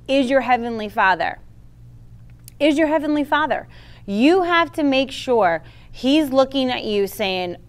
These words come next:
"Good job, well done, you're doing it right.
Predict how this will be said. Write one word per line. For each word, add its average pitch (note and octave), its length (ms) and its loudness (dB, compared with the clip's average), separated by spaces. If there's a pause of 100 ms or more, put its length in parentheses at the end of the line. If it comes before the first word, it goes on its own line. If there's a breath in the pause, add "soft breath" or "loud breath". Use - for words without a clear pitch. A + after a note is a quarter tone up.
(140)
"Good A3+ 240 2
job, G3+ 560 2 (320 soft breath)
well A3+ 380 6
done, G#3+ 640 -2 (2250)
you're G#3+ 140 -2
doing A#3+ 280 2
it A3 120 0
right. G3+ 280 4